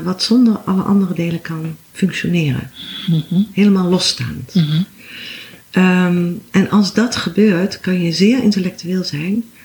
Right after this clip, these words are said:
Speaker 1: maar ook zitten daar dan heel veel, ehm, negatieve emoties bij. Heel veel angst, hebzucht, macht, eh, e-, ego, eh, allemaal dat soort dingen. Maar als de hersenen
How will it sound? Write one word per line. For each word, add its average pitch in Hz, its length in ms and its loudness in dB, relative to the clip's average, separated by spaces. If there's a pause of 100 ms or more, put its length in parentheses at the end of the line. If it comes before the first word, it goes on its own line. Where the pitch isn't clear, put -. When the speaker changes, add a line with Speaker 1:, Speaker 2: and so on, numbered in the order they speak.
(120)
Speaker 1:
maar 180 340 2
ook 214 440 0
zitten 190 360 -4
daar 170 220 -2
dan 170 200 -4 (240)
heel 190 320 2
veel, 170 480 0 (400)
ehm, 165 440 0 (160)
negatieve 185 480 0
emoties 160 500 -2
bij. 131 380 -2
Heel 165 140 0
veel - 160 -4
angst, 160 460 -2
hebzucht, 151 720 0
macht, 160 500 -2 (500)
eh, 165 520 2 (100)
e-, - 260 0
ego, 156 680 -2
eh, 147 180 -2
allemaal 180 220 0
dat 175 180 -2
soort 160 160 -2
dingen. 202 320 2 (540)
Maar 185 140 -2
als 185 320 0
de 185 100 -2
hersenen 175 500 -2